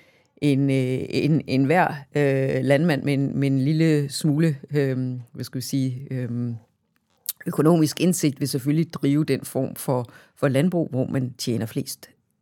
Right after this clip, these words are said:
penge på det. Øh, og hvis der ikke er en omkostning forbundet med at reducere udledningerne, jamen så, så gør man det jo ikke.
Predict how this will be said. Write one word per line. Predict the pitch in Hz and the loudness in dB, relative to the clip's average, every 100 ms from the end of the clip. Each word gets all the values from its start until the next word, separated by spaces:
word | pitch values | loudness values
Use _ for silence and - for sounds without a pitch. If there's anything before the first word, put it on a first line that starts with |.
| - | -2
penge | 139 208 | 0 2
på | 190 | 2
det. | 175 - - - _ 135 | 0 -4 -20 -20 _ 0
Øh, | 139 139 - _ _ | 2 2 -2 _ _
og | 151 147 | 0 2
hvis | 156 | 2
der | 156 | 2
ikke | 147 156 196 - | 2 2 0 -2
er | 143 | -4
en | 160 | -2
omkostning | 120 139 151 - 135 131 | -4 -4 -6 -6 -6 -4
forbundet | 139 143 135 147 | -4 -2 -2 0
med | 131 131 135 131 - | 0 -2 -4 -8 -6
at | 127 | -4
reducere | 139 139 147 139 | -4 -4 -4 -2
udledningerne, | 131 135 135 135 135 - _ _ _ - | -2 -2 -4 -6 -8 -10 _ _ _ -6
jamen | 139 139 123 | -4 -4 -6
så, | - - 135 - _ _ _ _ - | -6 -4 -6 -8 _ _ _ _ -10
så | 139 | -8
gør | 135 127 | -4 -2
man | 147 123 | 0 0
det | 113 | -4
jo | |
ikke. | 127 | -8